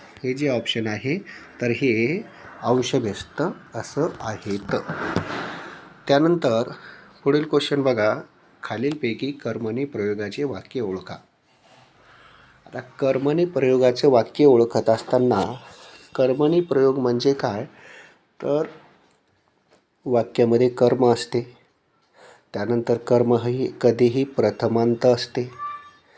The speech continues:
आणि वाक्यातील जे क्रियापद आहे हे कर्मानुसार बदलते. म्हणून या चार ऑप्शनपैकी जर आपण योग्य ऑप्शन बघितला,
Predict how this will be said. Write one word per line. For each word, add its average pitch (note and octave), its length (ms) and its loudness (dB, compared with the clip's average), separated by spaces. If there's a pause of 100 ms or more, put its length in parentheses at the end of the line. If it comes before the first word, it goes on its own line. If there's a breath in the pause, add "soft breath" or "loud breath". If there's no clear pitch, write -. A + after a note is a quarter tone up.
(340 soft breath)
आणि C3+ 120 0
वाक्यातील A#2 760 0
जे D#3+ 280 0
क्रियापद A2+ 520 4
आहे G2 280 -2 (140)
हे D#3+ 100 0
कर्मानुसार A2 880 -2
बदलते. F#2 680 -6 (1160 soft breath)
म्हणून C3+ 500 0 (440 loud breath)
या B2 140 0 (260)
चार D3 340 0
ऑप्शनपैकी B2+ 1040 0 (440 loud breath)
जर C#3+ 200 6 (160)
आपण B2+ 420 -2 (120)
योग्य D#3 340 2
ऑप्शन A2+ 360 -2
बघितला, G#2+ 520 -4